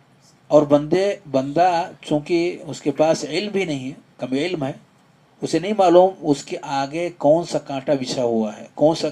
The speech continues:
گڈھا کھدا ہوا ہے، کہاں وہ گرنے والا ہے، کہاں وہ ہلاک ہونے والا ہے، کہاں تباہ ہونے والا ہے، کہاں کیا کچھ اس کے ساتھ ہونے والا ہے، اسے نہیں معلوم،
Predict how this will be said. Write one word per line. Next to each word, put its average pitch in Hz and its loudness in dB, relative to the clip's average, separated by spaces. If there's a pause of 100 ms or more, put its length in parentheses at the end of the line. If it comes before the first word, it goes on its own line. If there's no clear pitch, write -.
گڈھا 135 0
کھدا 139 -2
ہوا 123 2
ہے، 113 -10
کہاں 147 -2
وہ 165 10
گرنے 156 0
والا 160 2
ہے، 123 -4
کہاں 147 2
وہ 139 6
ہلاک 156 -2
ہونے 156 0
والا 147 -4
ہے، 113 -12
کہاں 147 -4
تباہ 156 2
ہونے 165 2
والا 151 -4
ہے، - -20 (1200)
کہاں 175 -2 (580)
کیا 165 6
کچھ 175 2
اس 165 2
کے 165 -2
ساتھ 165 0
ہونے 160 2
والا 151 2
ہے، 202 -8 (840)
اسے 123 -6
نہیں 123 -4
معلوم، 117 0